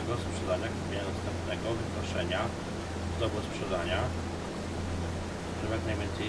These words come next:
ziarna mieć, później, żeby później, e, sprzedać i się dorabiać,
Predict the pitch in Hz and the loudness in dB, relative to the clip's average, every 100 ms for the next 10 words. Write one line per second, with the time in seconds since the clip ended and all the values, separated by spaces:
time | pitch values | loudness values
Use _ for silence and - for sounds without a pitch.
0 | 104 104 98 95 90 87 - - - - | 2 2 2 2 2 2 0 0 -2 -4
1 | - - - 85 85 - - - 90 90 | -4 -2 -2 0 0 0 -2 -2 -2 -2
2 | 98 - - 85 - - - - - 107 | 0 0 0 0 0 -2 -2 -2 -2 0
3 | 107 107 - - 107 95 107 107 - - | 2 2 0 0 2 4 2 2 0 -2
4 | - - - - - - - - - - | -2 -2 -2 -2 -2 -2 -2 -2 -2 0
5 | 85 87 104 123 143 - 82 | 0 0 2 6 6 6 0